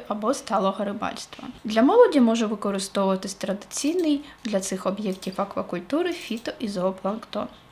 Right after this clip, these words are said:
Не допускається використання активаторів росту та синтетичних амінокислот. Кормовий режим для тварин аквакультури повинен бути спрямований на здоров'я та добробут тварин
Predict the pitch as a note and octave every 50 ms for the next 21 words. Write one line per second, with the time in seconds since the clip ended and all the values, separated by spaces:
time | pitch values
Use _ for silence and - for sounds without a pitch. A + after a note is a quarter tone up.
0 | - - - A3+ A3 A3+ A#3 A#3+ A#3 A3 - - - E4+ G4 G4+ G4 - C4+ B3
1 | A3+ A#3 - F#3+ F#3+ F#3+ - - C4+ C#4+ D#4+ C#4 - - G#3+ - - - G#3 G#3+
2 | F#3+ F3+ - G3 F#3 F#3+ G3 - - B3 C4+ E4+ E4+ - D#4+ D4 - A#3 A#3 -
3 | C#4+ C#4+ - - F#3+ F#3+ - G3 - - G#3+ A3 - - - F#3 F#3 F#3+ G3+ -
4 | - - - G#3 - - - F#3 - - - - - - - - - - - -
5 | - A#3 A3+ A#3 B3+ C#4+ F4+ A4 G#4+ E4+ C4+ A3+ A#3 A#3 C4+ C#4+ C#4+ B3 A#3 G#3+
6 | G#3 G#3 G#3 A#3 G#3+ A#3+ D4+ F4 D4 A#3 A#3 - G#3 G#3 - G3+ F#3+ F#3+ - A3+
7 | A#3+ C4 C#4 C4 B3+ - A3 G#3+ A#3+ C#4 D#4 D#4 C#4 A#3 G#3+ A3 G#3 G#3 - -
8 | - A#3 G3 F3+ F#3 G3 G3+ A3+ A#3 A3+ A3+ A#3 A#3 B3 B3 - - - - A3+
9 | G#3 G3 F#3+ F#3+ G#3 - - - - A3+ G3 - A#3 C#4 E4+ G4 F#4+ C#4 A#3+ -
10 | G#3 G#3 - F#3+ - A3+ C4 - - A#3+ A#3 - - - G3+ G3 F#3 F#3 F#3 G3
11 | G#3+